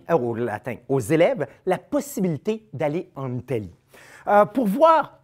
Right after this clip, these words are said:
tout ce qu'ils ont étudié en l'espace de quatre ans. Permettez-moi de vous dire qu'en général, non, toujours,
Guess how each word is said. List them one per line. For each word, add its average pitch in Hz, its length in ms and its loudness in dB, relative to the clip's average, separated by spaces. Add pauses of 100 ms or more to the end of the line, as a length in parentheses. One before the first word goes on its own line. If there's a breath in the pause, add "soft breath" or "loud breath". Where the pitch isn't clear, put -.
(120)
tout 359 220 8
ce - 100 -4
qu'ils 277 320 4
ont 226 160 2 (180)
étudié 180 800 0
en 160 140 -4
l'espace 151 560 0
de 120 100 -4
quatre - 360 -10
ans. 95 100 -18 (580 soft breath)
Permettez-moi 254 840 2
de 185 100 0
vous 156 140 -2
dire 196 440 0 (180 soft breath)
qu'en 180 160 -6
général, 160 640 0
non, 127 220 -6 (120)
toujours, 175 520 2